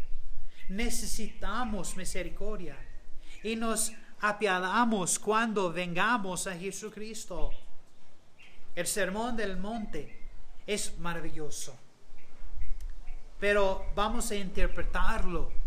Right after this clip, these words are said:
con precisión. Jesús continuó sobre varios temas relevantes incluso hoy. Sus leyes relevantes al adulterio y la, al matrimonio.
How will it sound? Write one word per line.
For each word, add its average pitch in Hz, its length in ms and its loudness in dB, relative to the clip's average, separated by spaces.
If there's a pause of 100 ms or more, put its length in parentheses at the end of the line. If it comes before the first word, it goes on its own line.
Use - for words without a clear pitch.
(140)
con 170 280 -4
precisión. 156 720 -4 (2750)
Jesús 220 600 -4
continuó 190 680 -2
sobre 180 440 -2
varios 180 460 -6
temas 175 540 -10
relevantes 160 800 -6
incluso 156 520 -2
hoy. - 200 0 (580)
Sus 160 320 -12
leyes 160 540 -10
relevantes 156 840 -14 (340)
al 147 340 -6
adulterio 156 920 -6
y 156 80 -8
la, 139 180 -2
al 147 200 2
matrimonio. 143 760 0